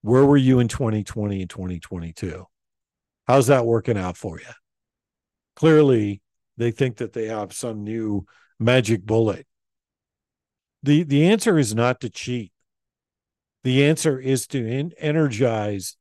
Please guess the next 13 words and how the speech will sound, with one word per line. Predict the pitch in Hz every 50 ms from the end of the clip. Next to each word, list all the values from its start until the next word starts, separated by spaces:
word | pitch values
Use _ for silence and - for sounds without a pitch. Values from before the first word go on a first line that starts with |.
| - 110
the | 98 123 120
base | 95 87 123 120 123 120 104 90 - - - -
to | - 123
do | 110 90 107 117 123 123
the | 113 117
right | 107 101 101 104 104 90
thing | _ - - 107 98 104 131 175 180 160 _ _ _ _ _ _ _ _ _ _ _ _ _ _ _ -
and | 127 131 110
to | 131 120
go | 131 135 120 120
after | 117 117 123 123 - - 135
the | 117 107 107
people | - - - 120 110 - - 113 101 101 104 101